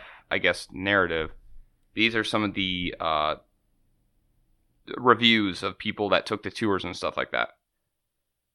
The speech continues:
This is by Philip. Philip stumbled across Virginia City while they were staying at Lake Tahoe. Uh,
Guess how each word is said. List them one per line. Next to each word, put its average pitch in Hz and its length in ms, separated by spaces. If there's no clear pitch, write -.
This 117 300
is 101 460
by 95 800
Philip. 104 360
Philip 123 280
stumbled 165 360
across 127 400
Virginia 113 420
City 135 380
while 113 180
they 104 100
were 95 80
staying 127 400
at 90 140
Lake 98 160
Tahoe. 127 600
Uh, 64 300